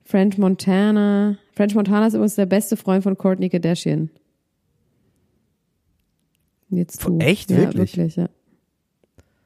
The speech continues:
Speaker 1: Wirklich.
Speaker 2: Hier, äh, watch Jay-Z confiscate phone. <laughs>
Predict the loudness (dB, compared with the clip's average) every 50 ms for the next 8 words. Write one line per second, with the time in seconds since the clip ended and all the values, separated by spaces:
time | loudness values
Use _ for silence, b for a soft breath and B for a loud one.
0 | _ _ _ _ _ _ _ _ _ _ _ _ _ _ _ _ _ _ _ _
1 | _ _ _ _ _ _ _ _ _ _ -10 -8 -6 -4 0 2 2 2 2 0
2 | -2 -2 -2 0 0 0 -2 -4 -8 -12 -12 -12 -10 -10 -8 -6 0 0 0 0
3 | 0 -2 -6 -4 0 0 2 2 2 0 -2 -2 -2 0 0 0 0 -2 -2 -2
4 | -2 -2 -2 -4 -6 -4 0 0 0 2 0 -2 -6 -14 _ _ _ _ _ _
5 | _ _ _ _ _ _ _ _ -12 -10 -4 2 4 4 4 4 2 0 -2 -6
6 | B B B B B B B B B -2 0 0 0 -2